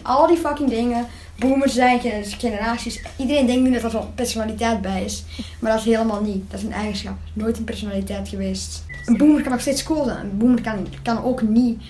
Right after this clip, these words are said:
moet niet ouderwet zijn. Dat komt niet. Het is niet alsof, alsof iedereen in die tijd geboren is, alsof die precies hetzelfde zijn, alsof dat clones zijn van elkaar.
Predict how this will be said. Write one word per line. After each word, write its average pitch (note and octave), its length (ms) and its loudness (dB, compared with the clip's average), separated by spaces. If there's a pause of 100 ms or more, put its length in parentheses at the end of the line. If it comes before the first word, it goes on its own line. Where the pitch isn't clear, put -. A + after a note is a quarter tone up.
(100)
moet C#4 240 6
niet C4+ 140 0
ouderwet A#3 420 2
zijn. F3+ 280 -8
Dat G3 120 -6
komt C#4 300 2
niet. C4 340 4 (380)
Het - 160 -8
is A3+ 140 -2
niet E4 180 6
alsof, C#4+ 440 0
alsof - 640 0
iedereen E4+ 680 4 (240)
in C4 120 4
die D4 180 4
tijd - 580 0 (440)
geboren C#4 460 6
is, A#3+ 120 -2
alsof B3+ 200 2
die A#3+ 340 -2
precies C#4 360 2
hetzelfde A#3 360 2
zijn, G3+ 120 -4
alsof G3+ 180 -6
dat G3 120 -6
clones A3 480 2
zijn - 200 -8
van F#3+ 100 -10
elkaar. - 380 -12